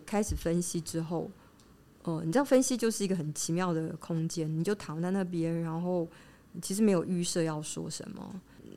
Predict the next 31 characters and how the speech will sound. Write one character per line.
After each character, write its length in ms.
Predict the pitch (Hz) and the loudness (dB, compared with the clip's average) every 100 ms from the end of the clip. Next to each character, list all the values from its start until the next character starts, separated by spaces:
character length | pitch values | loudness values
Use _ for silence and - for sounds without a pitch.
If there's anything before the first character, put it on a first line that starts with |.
| - | -14
所 180 | - 226 | 4 8
有 80 | 208 | 8
的 80 | |
记 320 | 175 - 202 180 | 4 0 0 2
忆 60 | |
冒 180 | 180 165 | 4 2
出 220 | 160 156 | -2 -4
来 140 | 156 151 | -6 -6
哈， 180 | 160 | -8
我 160 | 160 160 | -6 -4
就 100 | 185 | -2
开 140 | 208 | 0
始 80 | 202 | 0
讲 160 | 165 151 | 0 -2
到 140 | 170 | -2
我， 120 | 156 - | -2 -4
我 100 | 170 | -6
小 160 | 156 160 | -4 -4
时 100 | 175 | -2
候 60 | |
外 200 | 170 165 | -2 -2
公。 260 | 156 156 151 | -4 -4 0
我 120 | 175 226 | 4 4
知 220 | - 330 | 4 2
道 180 | 349 285 | 2 4
我 140 | 170 | 4
妈 160 | 165 190 | 4 2
妈 160 | 190 | 2
对 240 | 190 190 175 | 2 0 2
外 180 | 170 165 | 2 0
公， 420 | 160 160 160 165 | 0 0 0 -2